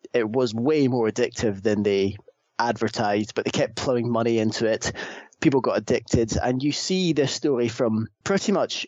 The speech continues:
every perspective. So it skips around time a lot. It takes place kind of between the pharmaceutical company releasing the drug in about nineteen ninety-six,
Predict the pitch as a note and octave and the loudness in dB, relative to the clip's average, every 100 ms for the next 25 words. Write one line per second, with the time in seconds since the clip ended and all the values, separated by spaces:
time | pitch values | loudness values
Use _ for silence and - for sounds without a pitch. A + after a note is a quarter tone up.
0 | - D3 C3+ B2+ A#2+ - D#3 D#3 - G2 | -2 0 0 -2 -4 -2 -2 -2 -2 -6
1 | F2+ - - _ _ _ _ _ _ _ | -6 -14 -20 _ _ _ _ _ _ _
2 | _ - - D3+ E3 - - G3+ G3 G#3 | _ -6 0 2 2 0 -2 -2 0 0
3 | F#3 C#3 - D3+ C#3 G2+ G#2 - E3 - | 0 0 0 0 0 0 0 0 0 0
4 | E3+ C#3 - C#3+ A#2+ A#2 C3 - E3 D#3 | 0 0 0 0 0 -2 -2 2 4 4
5 | D3 A#2+ - - C3+ D#3+ D3 C3+ C#3 C#3 | 4 4 0 -2 0 2 2 2 -2 0
6 | C#3 C#3+ B2 A#2+ A#2 C#3 E3+ D#3+ C3 A#2 | 0 2 0 2 2 2 2 2 2 2
7 | A#2 A2+ A2+ A#2 C3 - C3 A2+ G#2+ - | 0 2 2 4 2 2 2 2 0 -2
8 | E3 F3 - - | -2 -2 -2 -8